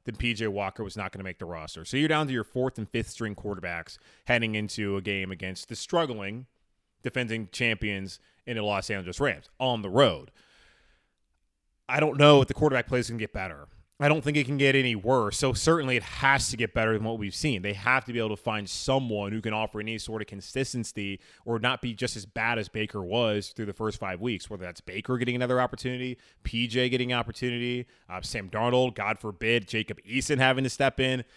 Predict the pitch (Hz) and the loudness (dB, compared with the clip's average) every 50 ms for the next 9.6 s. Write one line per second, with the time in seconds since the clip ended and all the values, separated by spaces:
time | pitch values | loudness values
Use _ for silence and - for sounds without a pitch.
0 | - _ - 139 135 - - - 135 123 123 - - 120 - - 110 104 98 95 | -20 _ -6 -6 -6 -6 -4 0 2 2 2 2 0 -4 -2 -2 -2 -2 -2 -4
1 | - - 98 92 87 87 85 85 - - 131 127 123 - 131 127 120 - - 117 | -8 -8 -10 -8 -8 -8 -8 -8 -6 -4 -4 -4 -2 -2 -4 -4 -4 -4 -6 -6
2 | 113 113 120 120 120 - - 120 117 117 107 113 117 113 104 104 95 - - 113 | -6 -6 -6 -6 -8 -6 -6 -6 -6 -6 -6 -8 -8 -8 -8 -10 -12 -10 -8 -6
3 | 110 110 110 107 110 107 104 95 101 95 - - 90 110 104 - - 92 107 117 | -6 -6 -4 -4 -4 -4 -4 -4 -6 -10 -8 -8 -6 -6 -6 -6 -6 -8 -6 -6
4 | 131 131 113 - 117 101 - - 104 113 117 - - 98 78 71 - _ _ _ | -6 -6 -6 -6 -8 -8 -6 -2 0 0 0 0 -4 -10 -10 -12 -18 _ _ _
5 | _ _ _ _ _ _ _ _ - 131 117 120 110 104 107 107 101 95 - - | _ _ _ _ _ _ _ _ -6 -6 -4 -4 -4 -2 -2 -2 -2 -2 -4 -4
6 | 143 127 120 113 110 110 110 101 - - 113 107 104 101 101 - 104 - - 110 | -2 -2 -2 -2 0 0 -2 -2 -2 -2 -2 -2 -2 -4 -6 -8 -12 -10 -6 -6
7 | 101 92 92 98 98 92 - - 107 117 113 98 90 76 69 - - _ _ _ | -6 -6 -6 -8 -8 -8 -8 -4 -4 -4 -4 -4 -8 -12 -16 -20 -20 _ _ _
8 | _ _ _ _ - 117 127 123 117 127 139 143 131 127 113 - - 110 98 98 | _ _ _ _ -4 -2 -2 0 2 4 4 4 4 2 0 0 -2 -6 -2 0
9 | 107 117 123 - - 110 95 90 85 82 82 | 2 2 2 0 -2 -6 -6 -6 -10 -12 -16